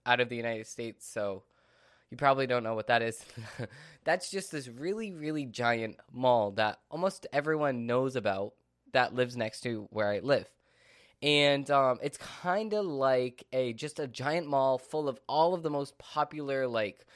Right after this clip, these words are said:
stores, like a Hollister. Hollister would be, like, the, um, I would say, like, casual clothes slash jeans.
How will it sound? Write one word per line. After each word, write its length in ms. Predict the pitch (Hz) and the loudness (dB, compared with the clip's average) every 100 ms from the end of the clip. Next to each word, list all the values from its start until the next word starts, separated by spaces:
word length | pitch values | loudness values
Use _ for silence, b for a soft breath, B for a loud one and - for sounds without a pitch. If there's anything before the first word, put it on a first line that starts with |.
| B | B
stores, 540 | - - 160 151 147 131 | -14 0 2 4 2 2
like 160 | 117 | -4
a 40 | 107 | -4
Hollister. 640 | - 165 175 165 156 143 | 4 6 4 0 -2 -2
Hollister 480 | 139 139 135 139 127 | 0 -2 -4 -6 -6
would 140 | 120 | -6
be, 120 | 123 | -6
like, 260 | 123 120 117 | -4 -4 -6
the, 160 | 113 | -4
um, 280 | 107 101 92 - _ B B B B B B B B B B B B B _ - 139 | -2 -2 -6 -16 _ B B B B B B B B B B B B B _ -8 -2
I 100 | 165 | -2
would 140 | 208 | -2
say, 160 | 226 202 | -2 -2
like, 180 | 165 | -2
casual 680 | - - - 147 156 147 143 | -6 -8 -2 0 0 -6 -6
clothes 400 | - - 135 135 | -6 -2 -2 -2
slash 360 | - 117 104 - 117 | -2 -2 -2 -6 -12
jeans. 520 | 117 131 131 131 | -6 -4 -2 -6